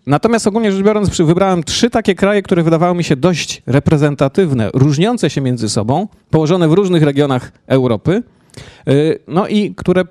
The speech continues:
coś próbują zaproponować. Y, ta inicjatywa nie zawsze wychodzi ze strony rządu, a można powiedzieć, że wręcz przeciwnie, nigdy nie wychodzi ze strony rządu, y, czasami tylko taka początkowa. Zacznijmy od Skandynawii, regionu, który kojarzy się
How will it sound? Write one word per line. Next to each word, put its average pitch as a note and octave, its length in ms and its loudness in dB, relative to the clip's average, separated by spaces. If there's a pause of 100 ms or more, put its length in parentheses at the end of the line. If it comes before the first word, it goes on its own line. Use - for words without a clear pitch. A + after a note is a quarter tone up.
(300)
coś - 360 -4 (180)
próbują E3+ 440 2
zaproponować. C#3+ 840 0 (300)
Y, E3+ 360 0 (280)
ta E3+ 100 2
inicjatywa E3 600 0
nie D3 160 0
zawsze D3 300 0
wychodzi A2+ 280 0
ze A#2 100 0
strony A#2+ 280 -2
rządu, C#3 280 0
a C#3 60 0
można B2+ 280 0
powiedzieć, B2 340 0
że A#2 100 0
wręcz A#2+ 240 -2
przeciwnie, D3 420 -2
nigdy B2 340 0
nie G2+ 100 -2
wychodzi G2+ 300 0
ze G#2 120 0
strony G#2+ 320 -2
rządu, D#3 360 0 (360)
y, C#3 380 0 (440)
czasami B2+ 300 0
tylko B2 140 -4
taka - 180 -4
początkowa. A2 640 -2 (1120)
Zacznijmy A3 360 2
od F3+ 100 -2
Skandynawii, D#3 880 0
regionu, D3 500 2
który F3 220 2
kojarzy E3+ 380 0
się E3 240 0